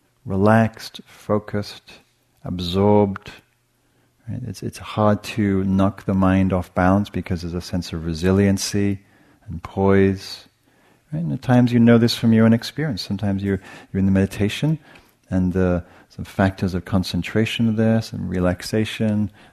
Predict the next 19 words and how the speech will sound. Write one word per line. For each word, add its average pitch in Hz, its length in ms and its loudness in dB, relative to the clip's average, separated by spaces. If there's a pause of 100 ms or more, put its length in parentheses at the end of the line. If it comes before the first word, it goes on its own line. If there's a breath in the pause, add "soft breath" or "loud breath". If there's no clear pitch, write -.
and 85 120 -8
one-pointedness, 101 1040 0 (560 soft breath)
and 80 260 -8
contentment, 98 880 -2 (460 soft breath)
and 107 100 -8
the 104 80 -8
sense - 300 -4
of, 104 260 -2
"Oh, 143 160 0
I 107 80 0
could, - 240 -8
I 107 120 -2
could, 104 260 -6
I 104 100 -4
could, 101 380 -6
uh, 98 300 -2 (300 soft breath)
sit - 280 -6
here 107 120 -2
forever. 104 540 -6